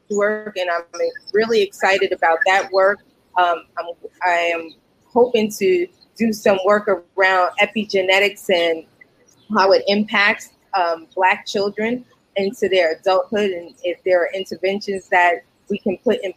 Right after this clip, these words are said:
place to ensure that, um, young people grow up to be, uh, adults with integrity, integrity rather than despair. Um, I have two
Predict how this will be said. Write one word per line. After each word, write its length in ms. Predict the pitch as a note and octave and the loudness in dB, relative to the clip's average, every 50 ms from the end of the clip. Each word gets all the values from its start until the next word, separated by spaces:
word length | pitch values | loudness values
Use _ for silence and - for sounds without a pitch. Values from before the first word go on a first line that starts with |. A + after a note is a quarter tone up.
| _ | _
place 320 | - F#3+ F#3+ F#3+ G#3+ G#3 - - - - | -2 0 0 0 0 -2 -8 -16 -10 -6
to 300 | G3+ F3+ F3 F3 E3+ - - - | -4 -4 -2 -4 -4 -6 -8 -12
ensure 460 | F3+ E3+ - - - F#3+ F#3 F#3 F#3+ | -14 -14 -14 -6 -2 0 0 0 2
that, 260 | F#3 F3 E3 E3 E3 E3 - _ F3 | 2 2 2 2 0 0 -4 _ -4
um, 340 | E3 D#3+ D#3+ D#3+ D#3 D#3 - - _ _ _ _ _ _ _ _ _ _ _ _ | -4 -4 -4 -4 -8 -10 -14 -20 _ _ _ _ _ _ _ _ _ _ _ _
young 240 | G3+ G3 G#3+ G#3+ G#3 | -2 0 0 -2 -2
people 300 | - A3 G#3 - G#3 G3 | -4 -8 -4 -2 -4 -4
grow 320 | - - F#3+ G3 G3 G3+ | -2 0 2 4 4 4
up 160 | G3+ G3+ - - | 2 0 -2 -6
to 160 | - A3 F#3 - _ | -8 -8 -8 -6 _
be, 380 | F#3 F#3 F#3 F#3 F#3 F#3 F#3+ - _ - _ _ _ _ _ _ _ _ _ | -8 -6 -6 -4 -6 -6 -8 -12 _ -20 _ _ _ _ _ _ _ _ _
uh, 220 | G3 F3+ E3 E3 D#3+ - - | 0 0 2 0 -2 -2 -4
adults 460 | F3 - - G3+ F#3+ G#3 A3+ - - | -4 0 2 4 4 4 2 0 0
with 180 | G3+ F#3+ - - | -2 -2 -2 -2
integrity, 680 | F3 E3+ - - G3+ G3 G3+ G3+ G#3+ G#3 - G#3+ G3 - _ _ _ - | -6 -8 -4 0 0 2 2 2 0 -2 -4 -8 -16 -18 _ _ _ -6
integrity 600 | F#3 G#3 - B3+ A3 A3 G#3+ A3+ A3 A#3+ B3 B3 G3+ | -6 -4 0 0 0 0 2 0 0 0 0 0 2
rather 280 | F#3 F3+ F#3+ F#3 G3 F#3+ | 2 2 2 2 -2 -2
than 140 | G3 F#3 F3+ - | -2 -4 -4 -6
despair. 680 | - E3 - - - - G3+ G3+ G3+ G3+ G3+ G#3+ G#3+ - _ _ _ _ _ - | -8 -10 -10 -10 -4 0 2 2 4 4 2 0 -2 -6 _ _ _ _ _ 0
Um, 420 | G3+ F#3+ F#3 F#3 F3 E3+ E3 E3 - _ _ _ _ _ _ _ _ _ _ _ _ _ _ _ _ - | 2 4 4 4 4 2 -2 -4 -10 _ _ _ _ _ _ _ _ _ _ _ _ _ _ _ _ -4
I 60 | G3+ | -4
have 460 | A3+ G#3+ A3 G#3+ G#3+ G#3+ G#3+ G#3 G#3 - _ _ _ - | -2 0 0 2 2 2 2 0 -2 -10 _ _ _ -8
two 300 | - D4 C#4+ C#4+ B3 G#3 | -4 -2 -2 -2 -2 -4